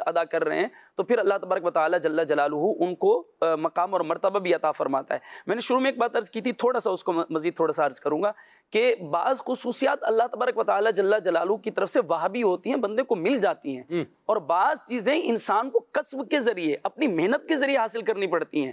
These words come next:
Speaker 2: صحیح۔
Speaker 1: تو ہم سیدنا عبداللہ ابن عباس رضی اللہ تعالیٰ عنہ کو دیکھیں کہ اللہ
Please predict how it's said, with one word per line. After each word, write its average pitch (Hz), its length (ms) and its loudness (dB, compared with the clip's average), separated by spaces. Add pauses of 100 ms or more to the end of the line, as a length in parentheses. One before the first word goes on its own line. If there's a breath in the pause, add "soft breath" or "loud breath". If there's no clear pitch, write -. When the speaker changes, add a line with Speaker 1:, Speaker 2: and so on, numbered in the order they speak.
(120)
Speaker 2:
صحیح۔ 131 360 -4
Speaker 1:
تو 220 320 2
ہم 285 100 -4
سیدنا 262 380 0
عبداللہ 220 260 0
ابن 226 140 -6
عباس 190 360 -2
رضی 214 140 0
اللہ 208 220 2
تعالیٰ 190 200 2
عنہ 196 120 -2
کو 190 140 0
دیکھیں 160 340 -2
کہ 247 140 0
اللہ 196 160 0